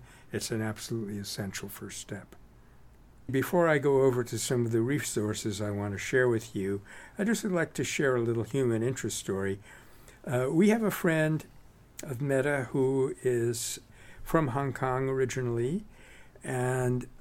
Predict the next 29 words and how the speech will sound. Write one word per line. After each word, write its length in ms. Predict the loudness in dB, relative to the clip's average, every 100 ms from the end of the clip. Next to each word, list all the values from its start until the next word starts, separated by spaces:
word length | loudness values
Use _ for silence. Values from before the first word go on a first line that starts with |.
| 0
eighteen 420 | 2 4 6 6
years 360 | 8 8 6 4
ago, 480 | 0 0 0 -2 -4 -16 -20 -16 -16 -16 -8
she 240 | 2 4
w-, 320 | 6 4 2 -6 -14 -2
happened 320 | 0 4 4
to 60 | 4
be 120 | 2
walking 420 | 2 2 2 0
down 200 | 0 0
a 40 | -4
street 340 | -4 -4 -2
in 120 | -2
Hong 220 | -2 -2
Kong 380 | -2 -2 -2 -4 -8 -20 -20 -20 -20 -18 -4
and 200 | -2 0
saw 260 | 2 2
some 300 | 2 -2 -2
beggars 800 | 0 2 2 2 2 0 -4 -10 -14 -20 -20 -4
who 200 | 2 2
had 400 | 2 2 4 2
a 100 | 0
baby, 540 | 2 4 4 2 -2
and 160 | -6 -6
they 80 | -2
were 240 | -2 -2 -4
using 520 | -2 0 0 0 0
that 220 | -2 -2
baby 480 | 2 2 2 -2